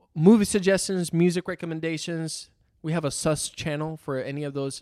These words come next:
spicy topics that, um, you know, would typically get you banned, so you freaks can have a good time. We also have general channel where we can banter about anything, life, advice, motivation, et cetera.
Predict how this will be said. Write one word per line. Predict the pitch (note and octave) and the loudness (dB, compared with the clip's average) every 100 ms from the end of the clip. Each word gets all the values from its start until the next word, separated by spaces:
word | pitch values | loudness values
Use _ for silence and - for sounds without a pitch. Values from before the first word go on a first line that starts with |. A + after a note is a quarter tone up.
| - | -14
spicy | - C#3+ C3+ | -6 -6 -6
topics | C#3 C#3 C3 C3+ - | -8 -8 -8 -10 -8
that, | C3 A#2 - | -8 -8 -10
um, | B2 A2+ A#2+ - | -10 -10 -10 -12
you | C#3 | -12
know, | A#2+ | -10
would | B2+ C3+ C3 | -8 -10 -8
typically | D3 C#3+ C#3+ | -10 -6 -8
get | C3+ A#2+ | -6 -8
you | C3 | -8
banned, | C3 B2 C#3 D3 _ | -8 -8 -10 -14 _
so | - C#3 | -14 -10
you | C3+ C#3 C3+ | -4 -4 -4
freaks | - C3+ C3+ - | -8 -12 -12 -14
can | - | -12
have | C3+ C3 | -8 -8
a | B2 | -8
good | B2 | -10
time. | - B2+ C3+ C#3+ _ _ _ | -8 -6 -8 -10 _ _ _
We | B3 | 0
also | G#3 | 4
have | A3 | 4
general | F3 F#3+ F#3+ F#3 | 8 8 8 6
channel | G3+ F3 F3 | 2 2 2
where | E3 D#3+ | 2 2
we | D#3 | -2
can | D#3+ D#3 | -4 0
banter | D3+ - D#3+ | 0 0 0
about | D3 C#3+ | 0 0
anything, | C#3+ D3 - D3 C#3+ | -2 -6 -6 -8 -6
life, | C#3 C#3 C#3+ - - | -2 0 -2 -6 -12
advice, | C#3 C#3 C3+ C3+ C3 - - _ _ | -6 -2 0 -2 -6 -12 -18 _ _
motivation, | D3 C#3+ C#3 C#3 - C3 C3+ | -4 -2 0 -2 -4 -10 -12
et | D3 | -16
cetera. | - C3 B2+ A2 | -8 -4 -4 -6